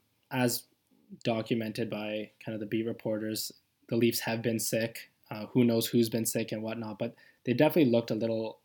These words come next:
notch lower than what they have been. So hopefully they can return to full health and we could see the, the regular Leafs. But one thing I will disagree with your lines that you said is that Adam Brooks needs Kyle Clifford beside him, a bigger guy. 'Cause did you watch the Marlies game last night?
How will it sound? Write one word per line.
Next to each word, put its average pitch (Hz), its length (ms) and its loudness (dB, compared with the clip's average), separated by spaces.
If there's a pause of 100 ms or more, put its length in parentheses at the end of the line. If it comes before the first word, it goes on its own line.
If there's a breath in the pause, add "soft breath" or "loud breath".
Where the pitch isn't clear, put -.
(140)
notch 113 500 -4
lower 110 420 -4
than 110 200 -6
what 107 140 -8
they 110 100 -6
have 107 240 -8
been. 127 240 -2
So 104 320 -6 (320 soft breath)
hopefully 139 280 4
they 123 120 4
can 123 140 0
return 117 300 -2
to - 60 -8
full 113 260 -4
health 110 300 -6
and 107 80 -8
we 104 60 -8
could 101 140 -10
see 110 200 -4
the, 107 300 -8 (320)
the 110 100 -4
regular 107 680 -2
Leafs. 110 380 -4
But 107 240 -8 (240 soft breath)
one 127 180 2
thing 170 160 6
I 135 80 8
will 120 180 2
disagree 135 380 4
with 135 160 2
your 131 100 2
lines 123 500 -4 (180)
that 117 160 -4
you 120 40 -4
said 127 380 0
is 131 200 -6
that 117 200 -6
Adam 120 320 0
Brooks 117 320 0
needs 113 420 -2 (280)
Kyle 117 180 2
Clifford 120 340 -2
beside 113 360 -4
him, 151 100 2
a 113 60 0
bigger 113 280 0
guy. 117 340 -4 (300 soft breath)
'Cause 113 120 -2
did 127 140 4
you 131 80 6
watch 135 180 4
the 123 60 0
Marlies 120 320 2
game 139 160 2
last 139 200 -2
night? 175 220 -4